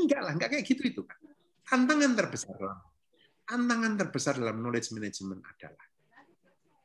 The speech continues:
apa yang tacit tadi Anda transfer. Karena selama ini dalam knowledge management biasanya dari tacit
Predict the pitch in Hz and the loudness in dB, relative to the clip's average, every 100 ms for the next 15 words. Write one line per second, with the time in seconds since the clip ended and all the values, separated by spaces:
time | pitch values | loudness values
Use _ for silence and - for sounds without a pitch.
0 | _ _ _ - 165 165 - 147 123 120 | _ _ _ -2 2 2 4 4 4 2
1 | 113 127 120 - 123 104 - - - - | 0 -6 -6 -6 -6 -8 -10 -14 -16 -20
2 | - - - 135 135 110 107 - - 117 | -20 -20 -12 -6 -4 -2 -4 -6 -8 -6
3 | 113 101 - - - 107 _ _ _ _ | -6 -6 -6 -6 -10 -12 _ _ _ _
4 | _ - - - - - - 156 135 156 | _ -20 -20 -20 -20 -16 -4 0 0 2
5 | 254 214 175 156 147 127 233 247 127 120 | 2 2 2 2 0 0 0 0 0 0
6 | 117 - 110 98 - 156 254 - _ _ | -2 -2 -6 -6 -4 -2 -4 -8 _ _
7 | _ _ _ _ - 160 151 117 107 107 | _ _ _ _ 0 6 8 8 4 0
8 | 175 143 120 - 92 - | 0 2 2 0 -4 -4